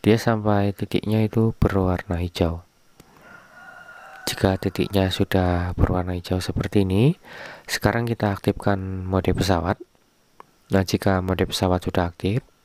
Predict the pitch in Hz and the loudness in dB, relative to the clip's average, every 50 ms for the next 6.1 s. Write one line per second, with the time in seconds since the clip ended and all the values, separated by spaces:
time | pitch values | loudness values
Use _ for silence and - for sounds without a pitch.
0 | _ _ _ _ _ _ _ _ _ _ - _ - 104 104 - - 110 - - | _ _ _ _ _ _ _ _ _ _ -10 _ 0 0 0 0 -4 -6 -4 -4
1 | - - - - 123 127 131 - 110 98 95 92 101 104 101 95 87 87 90 87 | -4 -4 0 0 0 0 0 -2 2 2 4 4 2 2 0 -2 -2 -2 -2 -2
2 | 87 - - 82 87 85 87 98 - - 101 92 85 - _ _ _ - - - | -2 -4 -4 -2 0 0 0 0 2 2 0 0 -2 -8 _ _ _ -20 -20 -20
3 | - - - - - - _ _ - - 107 98 92 90 - - - _ - 92 | -20 -20 -20 -20 -20 -20 _ _ -14 -4 -2 -2 0 0 0 -2 -2 _ 0 0
4 | 90 92 _ 90 85 - _ - 92 110 147 180 _ _ _ _ _ - 95 - | 0 0 _ -6 -8 -6 _ 2 4 4 4 2 _ _ _ _ _ 0 2 2
5 | 90 87 101 123 - - - - 113 - - 123 - - 131 127 131 135 160 156 | 4 2 2 2 0 -2 -2 -2 -4 0 -2 -2 0 2 -2 -2 -2 -4 -12 -16
6 | 160 | -18